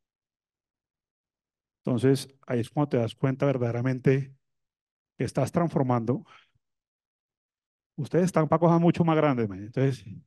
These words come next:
tienen que pensar en grande, <laughs> tienen que pensar en grande. Pero bueno, u-, hay que echar un cálculo, se dan cuenta de verdad del impacto que puede existir con una compañía como Rappi,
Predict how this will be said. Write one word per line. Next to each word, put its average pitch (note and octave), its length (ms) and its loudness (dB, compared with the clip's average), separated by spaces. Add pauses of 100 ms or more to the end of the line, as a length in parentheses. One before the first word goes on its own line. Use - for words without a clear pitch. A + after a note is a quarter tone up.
(1040)
tienen C#3 180 2
que D#3 100 4
pensar E3 320 2
en F#3 120 2
grande, B2+ 280 -2
<laughs> - 20 -14
tienen D#3 220 -4
que E3+ 80 -4
pensar F3 340 -2
en F3 80 -4
grande. D#3+ 400 -4 (1300)
Pero C#3 180 0
bueno, E3 220 4
u-, C3 300 -8
hay C3+ 180 0
que F#3 100 -2
echar F3+ 220 -2
un F#3+ 100 -4
cálculo, G3 420 0
se D3 120 -4
dan C3 160 -4
cuenta E3 300 -4
de F3 60 0
verdad C3+ 320 2
del D3 120 2
impacto C#3 480 -2
que D3+ 100 0
puede C3 200 -2
existir C#3+ 480 -2
con D3+ 120 -2
una C3 120 -2
compañía B2+ 460 0
como C#3+ 220 -4
Rappi, D#3+ 480 0